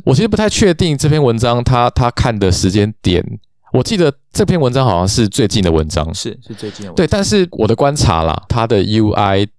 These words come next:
Speaker 1: 的 font smoothing 带来字型的破坏其实是蛮有限的，尤其是欧文，就是现在苹果自家的那个字体 San Francisco，它应该已经有调配一个很适合的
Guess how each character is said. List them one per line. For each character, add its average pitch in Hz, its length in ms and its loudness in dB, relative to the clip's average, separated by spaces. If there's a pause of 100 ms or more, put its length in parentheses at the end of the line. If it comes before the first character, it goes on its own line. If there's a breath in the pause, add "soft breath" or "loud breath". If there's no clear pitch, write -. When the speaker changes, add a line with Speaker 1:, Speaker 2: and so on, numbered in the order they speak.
(240)
Speaker 1:
的 92 160 2
font 113 260 0
smoothing 101 560 0 (380)
带 113 180 0
来 90 200 0
字 113 260 0
型 92 180 0
的 85 120 0
破 92 280 2
坏 95 280 0 (160)
其 - 180 -2
实 92 80 4
是 107 180 0
蛮 87 220 0
有 92 200 2
限 78 320 0
的， - 140 -4 (440 loud breath)
尤 110 100 2
其 117 120 2
是 127 120 2
欧 117 200 2
文， 104 280 2 (120)
就 113 120 0
是 101 380 0
现 - 200 0
在 110 100 2
苹 98 120 0
果 95 140 0
自 - 180 -4
家 90 200 0
的 85 100 0
那 92 80 -2
个 87 80 0
字 95 180 -2
体 87 100 -2
San 87 180 -2
Francisco， 87 640 -2 (400 loud breath)
它 127 300 2
应 135 260 -2
该 131 160 2
已 - 160 -2
经 107 220 -2
有 82 260 0 (140)
调 85 240 0
配 107 220 2
一 101 140 -2
个 87 180 0
很 80 280 -4
适 110 340 0
合 82 280 0
的 82 300 0